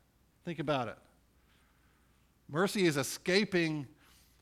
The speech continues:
punishment or pain that you deserve, right? You deserve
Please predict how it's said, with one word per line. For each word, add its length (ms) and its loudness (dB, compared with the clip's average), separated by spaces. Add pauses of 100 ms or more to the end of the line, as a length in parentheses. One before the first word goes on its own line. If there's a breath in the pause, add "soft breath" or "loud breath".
(120 soft breath)
punishment 680 0
or 140 0
pain 460 2
that 80 -2
you 160 -4
deserve, 920 0 (600)
right? 160 -4
You 120 -4
deserve 720 2